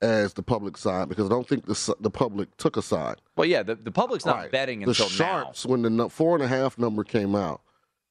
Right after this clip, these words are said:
Speaker 2: Oh, it's
Speaker 1: the
Speaker 2: three and a half.
Speaker 1: Well,
Speaker 2: It opened three and a half.
Speaker 1: right.
Speaker 2: Sharps took
Speaker 1: The
Speaker 2: it up
Speaker 1: Sharps
Speaker 2: to four and a half.
Speaker 1: took it up to four and a half,
Speaker 2: Correct.
Speaker 1: and now the public's bringing it back down.
Speaker 2: Right.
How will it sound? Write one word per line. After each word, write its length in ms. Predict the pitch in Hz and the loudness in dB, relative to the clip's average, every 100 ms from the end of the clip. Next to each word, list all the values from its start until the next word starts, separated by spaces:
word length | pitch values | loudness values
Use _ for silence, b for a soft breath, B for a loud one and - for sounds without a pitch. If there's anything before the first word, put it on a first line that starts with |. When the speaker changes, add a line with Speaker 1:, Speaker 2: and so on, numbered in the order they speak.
| _ 104 | _ -2
Speaker 2:
Oh, 40 | |
it's 100 | 107 | 2
Speaker 1:
the 60 | 110 | 2
Speaker 2:
three 160 | 160 | 2
and 80 | 98 | 0
a 20 | |
half. 160 | 76 58 _ _ | -8 -12 _ _
Speaker 1:
Well, 240 | 117 110 - _ - | 0 0 -2 _ 0
Speaker 2:
It 80 | 135 | 0
opened 280 | 214 202 127 | 0 -4 0
three 140 | 180 | 0
and 80 | 139 | 0
a 40 | |
half. 100 | 113 | 0
Speaker 1:
right. 120 | 127 | 0
Speaker 2:
Sharps 260 | 95 143 - | 0 -2 -2
took 140 | 147 | -2
Speaker 1:
The 60 | 123 | 2
Speaker 2:
it 60 | 120 | 0
up 80 | |
Speaker 1:
Sharps 220 | 113 180 147 | 2 0 0
Speaker 2:
to 0 | |
four 80 | 113 | -2
and 80 | |
a 40 | 90 | 0
half. 0 | |
Speaker 1:
took 180 | 147 135 | 0 0
it 60 | |
up 140 | 117 - | -2 -4
to 80 | |
four 240 | 110 190 156 | -2 2 2
and 100 | 101 | 0
a 40 | |
half, 300 | 92 82 - | -2 -2 0
Speaker 2:
Correct. 160 | 107 110 | 0 0
Speaker 1:
and 80 | 107 | -2
now 120 | 104 | 0
the 100 | 104 | -2
public's 500 | - 190 165 131 - | 0 -2 0 -4 -4
bringing 340 | 95 120 110 | -2 0 0
it 120 | 95 | 0
back 260 | 87 95 78 | -2 -4 -2
down. 260 | 107 90 60 | -2 -2 -2
Speaker 2:
Right. 220 | 98 82 | -4 -4